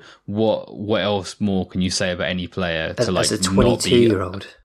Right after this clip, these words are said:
Speaker 1: as a twenty-two to not clearly be third fiddle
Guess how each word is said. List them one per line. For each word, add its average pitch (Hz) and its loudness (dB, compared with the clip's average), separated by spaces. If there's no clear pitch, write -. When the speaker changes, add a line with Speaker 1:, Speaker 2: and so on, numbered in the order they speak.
Speaker 1:
as 90 -2
a 95 -2
twenty-two 98 -2
to 95 -6
not 95 0
clearly 90 -2
be 87 -4
third 87 -4
fiddle 82 -6